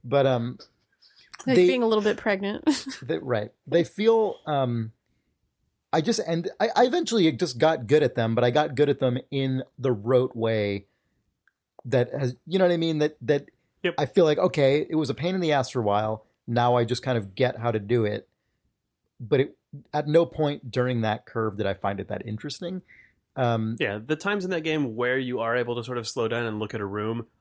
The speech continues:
Speaker 3: I wish that the enemies collided with each other and with the world more.
Speaker 1: Yeah, exactly. And maybe I'm just spoiled because of Spelunky in that regard, 'cause that game is all about that. And this game is just not at all.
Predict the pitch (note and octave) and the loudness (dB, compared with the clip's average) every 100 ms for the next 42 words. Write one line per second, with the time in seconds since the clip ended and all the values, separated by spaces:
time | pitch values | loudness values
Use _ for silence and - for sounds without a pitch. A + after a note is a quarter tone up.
0 | - A#2+ G#2+ A2+ - A#2+ A2 - A2+ G#2+ | -6 -4 -2 -4 -6 -12 -8 -6 -4 -4
1 | G#2 - - A#2 G2+ G#2+ G2+ G2+ G#2 G#2+ | -6 -8 -10 -4 -4 -4 -8 -6 -6 -4
2 | G#2 G#2 G#2 G#2+ G#2 G#2 C#3+ A#2+ - C#3+ | -6 -6 -4 -2 -2 2 2 2 -2 -6
3 | B2 A2+ - G#2+ B2 C3+ D#3 E3+ D3+ C3 | -2 -2 -4 -8 -6 -2 0 0 0 -4
4 | - A2+ A2 G#2 G#2 G2 F#2+ - G2 G2 | -2 0 0 -2 -6 -6 -8 -6 -6 -6
5 | G2 F2 - - A#2+ G#2 G#2 G#2+ G#2 G2+ | -8 -10 -18 -12 -6 -4 -4 -4 -2 -2
6 | F#2 - A2 - G#2+ G2 - A2 A2 A2+ | -4 -6 -6 -4 -6 -6 -6 -2 -2 -2
7 | C#3+ E3 E3 - _ _ _ - C3+ C3 | -4 -4 -8 -8 _ _ _ -8 -2 -2
8 | C3+ A#2+ G2+ A2 G2+ F2+ G#2 G#2+ G2+ F#2+ | 0 -2 -2 -2 -2 -2 2 2 2 0